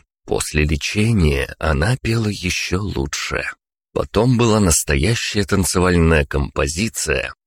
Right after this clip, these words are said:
а третьей песни она исполнила что-то чарующее,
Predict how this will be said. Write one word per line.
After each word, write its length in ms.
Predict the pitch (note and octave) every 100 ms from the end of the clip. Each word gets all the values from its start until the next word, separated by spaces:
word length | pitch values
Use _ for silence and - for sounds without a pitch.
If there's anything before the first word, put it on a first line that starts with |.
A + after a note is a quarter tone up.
| _
а 140 | -
третьей 560 | - F#2+ C#3 - - B2
песни 500 | - A#2+ - G2+ G#2
она 300 | G2 F#2+ F#2+
исполнила 580 | F2 - F2+ F2+ E2 D#2
что-то 340 | - - C3
чарующее, 1040 | A#2+ - G2 E2+ F2+ G#2 F2 - - D2